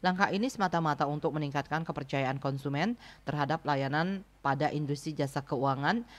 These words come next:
termasuk memberikan sistem pengaduan konsumen yang mudah, responsif,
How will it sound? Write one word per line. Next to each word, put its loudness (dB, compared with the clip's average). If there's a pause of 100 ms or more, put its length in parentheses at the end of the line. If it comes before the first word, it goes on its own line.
(180)
termasuk 2
memberikan -2
sistem 0
pengaduan 2
konsumen -2
yang -2
mudah, 0
responsif, -2